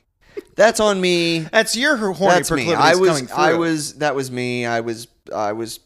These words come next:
Speaker 1: kinda horny that episode, watching that episode. There were several things that sort of, I was like, "Oh, wow, that's horny. That's horny." And Bo
Speaker 2: Yeah.
Speaker 1: kinda looked over at me like, "What, what's going on with you?
Speaker 2: Why are you so horny?
Speaker 1: Why are you so horny?" And I'm
Speaker 2: <laughs>
Speaker 1: like, "Oh, wow, it's me. I'm the, I'm the horny in this episode."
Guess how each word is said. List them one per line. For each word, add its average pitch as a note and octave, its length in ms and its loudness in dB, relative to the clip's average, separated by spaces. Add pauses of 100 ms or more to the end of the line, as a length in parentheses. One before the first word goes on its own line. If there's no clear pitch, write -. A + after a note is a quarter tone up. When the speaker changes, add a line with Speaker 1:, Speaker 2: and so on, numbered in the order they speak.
(100)
Speaker 1:
kinda A#2 260 -10
horny A2+ 340 -12
that G#2 200 -6
episode, G2 560 -8
watching F#2+ 340 -8
that F2 160 -10
episode. F2+ 680 -10
There F#2 120 -12
were G2+ 140 -12 (120)
several G2+ 380 -8
things G2 400 -14
that F#2 320 -12
sort G#2+ 180 -10
of, F#2 60 -6
I - 20 -6
was F#2 120 -12
like, D#2 160 -18
"Oh, C#3+ 180 -4
wow, D3 400 -4
that's E3 200 -6
horny. A2 500 -12 (260)
That's F3+ 260 -2
horny." A#2+ 400 -8
And B2 120 -6
Bo B2 120 -2
Speaker 2:
Yeah. C3 40 -2
Speaker 1:
kinda C3 260 -8
looked A#2+ 260 -8
over B2 200 -4
at A2+ 80 -8
me A#2 160 -8
like, G#2+ 400 -10 (320)
"What, G2 240 -10 (240)
what's - 140 -20
going D#3+ 180 -10
on C3+ 100 -6
with A2 120 -10
you? C3+ 280 -6
Speaker 2:
Why B2+ 120 -8
are A#2+ 40 -8
you C#3 100 -8
so C3+ 160 -8
horny? D#3 260 -10
Speaker 1:
Why A#2+ 100 -10
are - 20 -6
you E3 80 -6
so A#2 140 -8
horny?" C#3+ 320 -6
And G2+ 140 -12
I'm - 80 -10
Speaker 2:
<laughs> F#3 200 -2
Speaker 1:
like, E3 80 -8
"Oh, E3+ 200 2
wow, C3+ 380 2
it's - 180 -10
me. C3+ 340 0
I'm A#2 320 -6
the, B2 160 -4
I'm A#2 320 -4
the D3+ 100 0
horny A3 460 -2
in A2 140 -10
this G#2+ 160 -10
episode." G#2+ 500 -8